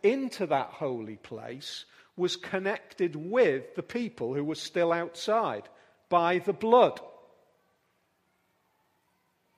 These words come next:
But it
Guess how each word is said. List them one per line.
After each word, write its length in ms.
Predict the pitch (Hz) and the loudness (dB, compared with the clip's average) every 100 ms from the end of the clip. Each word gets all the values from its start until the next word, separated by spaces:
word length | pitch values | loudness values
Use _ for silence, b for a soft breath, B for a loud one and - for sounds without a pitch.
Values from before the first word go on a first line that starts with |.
| _ _ _ _ _ _ _ _ _ _ _ _ _ _ _ _ _ _ _ _ _ | _ _ _ _ _ _ _ _ _ _ _ _ _ _ _ _ _ _ _ _ _
But 140 | - | -2
it 80 | 147 | -2